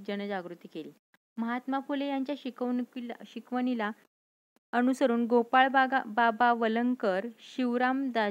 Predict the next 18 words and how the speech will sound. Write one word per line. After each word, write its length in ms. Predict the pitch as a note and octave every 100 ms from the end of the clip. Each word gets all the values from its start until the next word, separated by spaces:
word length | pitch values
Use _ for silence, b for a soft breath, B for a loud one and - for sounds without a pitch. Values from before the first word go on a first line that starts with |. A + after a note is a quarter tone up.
| G3
जानबा 420 | G#3+ A3 A3+ A#3+
कांबळे 500 | - A3+ G#3+ A3+ F#3+
यांनी 340 | G#3+ A3 A#3+ A#3+ -
अस्पृश्यता 600 | A#3 - B3+ - C4 C4+
निर्मूलनाचे 640 | A#3+ G#3+ G#3+ G#3 G#3+ C4+
कार्य 300 | C4 D4 B3+
केले. 240 | G#3+ E3 - _ b _ -
गो-, 420 | A3 A#3+ A3 - G3
गोपाळ 400 | A#3 A#3 C4 C4+
बाबा 300 | C4+ C4+ C4+
वलंगकर 600 | A#3+ A3+ B3 B3+ B3 G#3
यांनी 460 | A3+ A#3 B3+ A#3 A3 b _ _ _
इसवी 360 | - B3 C4 C4+
सन 160 | D4 D4
अठराशे 360 | C4 B3+ C4+
अठ्ठ्याऐंशी 500 | B3 - A3+ A3+ A#3+
मध्ये 260 | B3+ B3 A#3
विठाळ 640 | G#3+ A3+ B3+ C4 C#4+